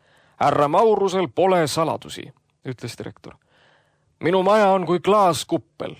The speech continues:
Igaüks võib sisse vaadata, kes aga tahab, sest siin valitsevad tõde ja õigus."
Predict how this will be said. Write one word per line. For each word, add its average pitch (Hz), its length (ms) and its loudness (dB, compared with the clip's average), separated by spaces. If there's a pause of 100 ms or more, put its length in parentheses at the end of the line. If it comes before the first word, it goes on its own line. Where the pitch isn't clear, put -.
(140)
Igaüks 196 560 2
võib 135 200 -2
sisse 151 460 -2
vaadata, 127 420 -2
kes 123 220 -6
aga 120 140 -4
tahab, 117 420 -6
sest - 280 -10
siin 233 360 0
valitsevad 165 640 -2
tõde 202 260 2 (100)
ja 139 140 0 (100)
õigus." - 540 -2